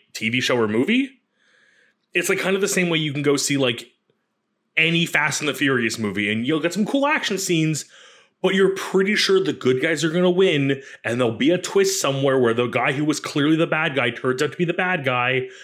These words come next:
and betrays the, like, you're not going for, like,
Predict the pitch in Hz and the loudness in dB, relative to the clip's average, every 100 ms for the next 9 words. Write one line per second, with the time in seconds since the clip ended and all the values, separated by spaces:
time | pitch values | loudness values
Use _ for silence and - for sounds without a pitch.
0 | - 117 127 - - 208 165 - - - | -6 -4 -2 -2 0 0 0 -4 -14 -4
1 | 180 180 - - _ 185 208 220 220 160 | -2 -2 -10 -20 _ 0 2 0 0 2
2 | 165 175 160 - 160 143 139 131 | 2 2 0 0 2 4 2 0